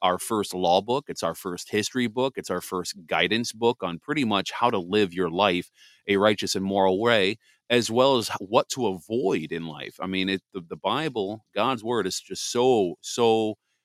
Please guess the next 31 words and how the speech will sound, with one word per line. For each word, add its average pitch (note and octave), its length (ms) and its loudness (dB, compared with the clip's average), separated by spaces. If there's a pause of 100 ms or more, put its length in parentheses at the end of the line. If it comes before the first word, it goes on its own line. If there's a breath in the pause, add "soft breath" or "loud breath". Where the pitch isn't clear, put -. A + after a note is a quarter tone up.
(340)
majorly G2+ 480 2
important. F#2 480 -4
People G2+ 340 -6
really G2 440 -2
do G#2 220 -2
need F#2+ 320 -2
to, E2 360 -6 (360)
you G2+ 80 -6
know, E2+ 100 -6
dig G#2 260 0
into G2+ 140 -2
the F2+ 80 -4
Word E2+ 200 -2
a D#2+ 60 -10
little D#2 220 -14
bit, A#1 160 -12 (300)
okay? F2+ 300 -2
Spend A2+ 300 -2
fifteen C#3+ 460 2
minutes B2+ 260 2
a A2 60 -4
day G2 480 2
at G2+ 180 0
minimum A2 580 0 (360)
with G2+ 240 0
your G#2+ 140 -2
Lord G#2 180 2
and F#2+ 80 -4
Savior F2+ 460 -2 (320 soft breath)
in F#2 180 -2
prayer G#2+ 480 2